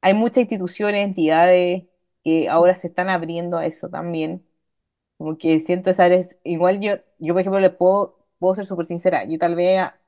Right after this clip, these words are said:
veinte años atrás no hubiera tenido ninguna posibilidad de desarrollarme en esta área.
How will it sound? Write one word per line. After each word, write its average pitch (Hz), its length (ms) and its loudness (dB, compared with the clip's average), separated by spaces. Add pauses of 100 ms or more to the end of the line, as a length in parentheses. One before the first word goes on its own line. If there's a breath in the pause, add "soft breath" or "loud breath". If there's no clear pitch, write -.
(120)
veinte 175 360 -6
años 202 140 -2
atrás 190 300 0
no 190 140 -4
hubiera 175 160 0
tenido 185 260 -2
ninguna 175 420 -4
posibilidad 143 440 -4
de 135 60 -2
desarrollarme 120 600 -10 (640)
en 147 140 -4
esta 143 200 -8
área. 90 260 -10